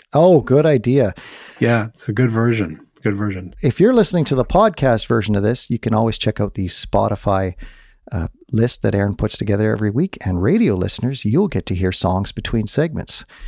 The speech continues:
Speaker 1: So let's move on to number three.
Speaker 2: We're not gonna be playing this one. <laughs> I love the record, Tony, but I don't like this version. Gail Storm with I Hear You Knocking. I, I take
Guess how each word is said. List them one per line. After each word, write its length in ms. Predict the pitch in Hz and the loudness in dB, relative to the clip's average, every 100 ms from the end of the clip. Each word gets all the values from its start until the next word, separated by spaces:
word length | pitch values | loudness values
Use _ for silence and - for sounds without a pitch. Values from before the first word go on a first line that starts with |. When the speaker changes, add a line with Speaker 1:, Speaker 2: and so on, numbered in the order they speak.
| - - | -14 -8
Speaker 1:
So 160 | - | -2
let's 120 | 170 165 | 0 0
move 160 | 143 | 2
on 140 | 147 147 | 2 2
to 100 | 139 | 2
number 240 | 139 127 | 2 0
three. 440 | - 143 208 - - - - - - - - | 0 0 0 -4 -12 -16 -16 -16 -18 -20 -2
Speaker 2:
We're 120 | 123 | 2
not 160 | 139 160 | 2 4
gonna 120 | 160 | 4
be 60 | 139 | 4
playing 320 | 143 127 120 | 2 2 2
this 200 | 131 - | 0 -2
one. 280 | 101 123 - | -2 -2 0
<laughs> 40 | 101 - - - - - - - - - - - - - - - | -2 -2 -8 -6 -6 -4 -6 -8 -10 -14 -18 -16 -16 -10 -8 -2
I 60 | 147 | 2
love 240 | 170 208 | 2 4
the 140 | 165 | 2
record, 360 | 123 120 - 92 - | 2 0 -2 -6 -6
Tony, 240 | - 95 95 | -4 -2 -2
but 160 | 101 | -2
I 60 | 107 | 0
don't 180 | 123 113 | 0 0
like 160 | 107 | -2
this 140 | 104 - | -2 -2
version. 420 | 107 107 95 95 - - - - | -2 0 -2 -6 -12 -14 -14 0
Gail 240 | 135 147 | 4 4
Storm 560 | 147 - 120 120 127 127 | 2 2 2 2 2 0
with 180 | 110 98 - | -2 -2 -4
I 100 | 117 | -2
Hear 180 | 107 120 | 2 2
You 200 | 110 104 | 2 2
Knocking. 500 | 101 104 107 95 131 - | 0 -2 -4 -4 -8 -4
I, 260 | 127 123 123 | -2 0 0
I 40 | |
take 300 | 120 139 120 | 2 2 0